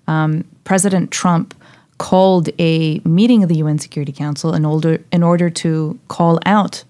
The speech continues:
Iran, um, its, uh, nuclear program, and its activities in the region. And at the end of that meeting, um, every single country that was present had, uh, basically professed their support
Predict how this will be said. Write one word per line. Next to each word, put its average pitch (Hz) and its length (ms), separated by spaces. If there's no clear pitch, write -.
Iran, 156 500
um, 147 440
its, - 440
uh, 151 320
nuclear 151 380
program, 147 540
and 170 120
its 165 140
activities 156 480
in 165 80
the 175 80
region. 269 400
And 165 360
at 180 160
the 254 140
end 277 180
of 233 100
that 214 200
meeting, 180 500
um, 160 340
every 220 300
single 214 380
country 190 360
that 170 140
was 165 160
present 165 600
had, 165 420
uh, 156 400
basically 185 420
professed 175 460
their 165 120
support - 600